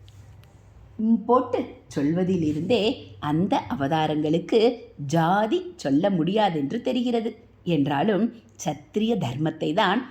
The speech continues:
அவையும் அவலம்பித்திருக்கின்றன. அதர்ம சக்தியான அசுரரை அடக்கி அதன் வழியாகவே தர்ம பரிபாலனம் நடக்கத்தான் அந்த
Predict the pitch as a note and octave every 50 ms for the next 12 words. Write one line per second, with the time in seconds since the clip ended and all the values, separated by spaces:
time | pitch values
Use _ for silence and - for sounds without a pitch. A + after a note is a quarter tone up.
0 | - - - - G3+ F#3+ F3+ G3+ G#3+ G3+ A3 G3 D#3+ F#3 A#3 - - - - -
1 | - - - - - - - - - - G#3+ G#3 A#3 B3 B3 D4 B3+ D#4 - -
2 | E3+ F3+ F#3 - B3+ B3 B3 B3 A#3+ A#3+ A#3 - - - - - - - - -
3 | C#3 C3+ C3 D3 D#3 D3 D#3 E3 E3+ E3 - B2+ - - - F3 E3+ E3+ E3 F3
4 | G3 B3+ G4 G4+ - - - - - - - C#3+ C#3 - G#3 A3 B3 A#3 G3+ F3
5 | D3+ - - C3+ C3+ D3 F3+ F#3 F#3 - C5 A#4 - - - - - - - F3+
6 | F3 E3 C#3 C#3+ C#3+ C#3 C3+ D3 E3+ E3+ D#3+ D3+ - F3+ G3 A#3+ G3 G3+ A#3+ B3
7 | - - - - - D3+ D#3 F3 F#3+ G#3+ - A#3 A#3+ C4+ E4+ - - - - -
8 | D#3 C#3+ D#3 F3 G3+ A3+ A3+ A3 G3+ F#3 E3 D3 - - C#3 C#3+ D3+ D3+ - -
9 | - - - D4 G#3+ G3 A#3+ C#4 - - - - - - C4+ A#3+ A#3